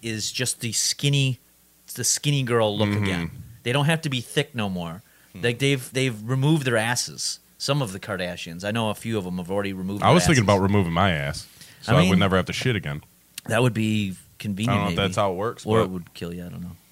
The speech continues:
Speaker 1: But
Speaker 3: Yeah, I don't know if it'd be more convenient to have, like, what is the colostomy bag or half an actually poop. Like,
Speaker 2: Yeah.
Speaker 3: like, all natural, but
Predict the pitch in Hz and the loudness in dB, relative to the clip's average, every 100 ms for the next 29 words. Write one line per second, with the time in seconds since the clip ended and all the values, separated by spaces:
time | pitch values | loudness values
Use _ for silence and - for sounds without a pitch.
0 | - - - - 127 131 214 220 214 175 | -20 -20 -18 -8 -4 0 2 2 0 -2
1 | 185 165 165 156 123 127 151 123 120 120 | -4 -2 -2 -4 -6 -6 -6 -4 -4 -2
2 | 113 113 110 110 95 95 104 104 110 101 | -4 -8 -8 -10 -12 -10 -6 -6 -8 -8
3 | 107 107 104 104 95 90 90 - 95 98 | -6 -6 -6 -10 -12 -12 -12 -10 -6 -6
4 | 92 92 92 101 87 - 95 98 - 98 | -6 -10 -10 -12 -14 -14 -14 -14 -6 0
5 | 95 87 85 85 - _ - 67 98 92 | 2 2 0 -4 -14 _ -16 -10 -10 -8
6 | 95 - 90 90 98 85 80 | -12 -10 -10 -10 -10 -12 -14